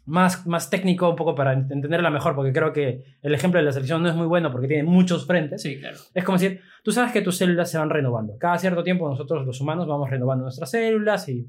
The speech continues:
Speaker 1: se vamos rejuveneciendo, lo que sea. Pero entonces, claro, tú tienes células nuevas. Esas células nuevas son, pues, valga la redundancia, nuevas y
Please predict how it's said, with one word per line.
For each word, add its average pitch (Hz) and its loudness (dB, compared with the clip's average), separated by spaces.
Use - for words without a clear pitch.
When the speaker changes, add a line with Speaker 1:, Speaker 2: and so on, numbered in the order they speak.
Speaker 1:
se 127 -6
vamos 143 0
rejuveneciendo, 135 -2
lo 120 -4
que - -14
sea. - -20
Pero 170 2
entonces, 170 2
claro, 165 2
tú 185 0
tienes 220 4
células 190 2
nuevas. 127 -2
Esas 180 4
células 185 2
nuevas 196 4
son, 139 -6
pues, - -12
valga 147 0
la 147 2
redundancia, 160 0
nuevas 190 2
y 151 -6